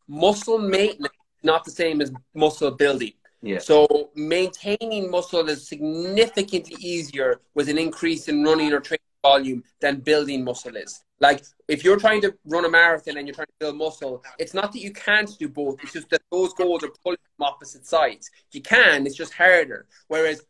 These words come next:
Speaker 1: m-, maintaining muscle and running for a marathon or an ultramarathon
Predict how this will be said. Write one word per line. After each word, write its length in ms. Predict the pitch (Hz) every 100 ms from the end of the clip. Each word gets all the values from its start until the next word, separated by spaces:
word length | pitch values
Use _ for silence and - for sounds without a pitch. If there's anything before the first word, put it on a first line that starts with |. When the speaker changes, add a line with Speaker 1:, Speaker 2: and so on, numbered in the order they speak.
| -
Speaker 1:
m-, 300 | 151 170 175
maintaining 760 | 165 180 170 - 208 220 196 165
muscle 420 | 160 - 151 143 -
and 160 | 151 147 _
running 320 | 147 165 156
for 180 | 135 151
a 60 | 147
marathon 500 | 151 156 151 147 143
or 100 | 135
an 100 | 139
ultramarathon 360 | 156 160 156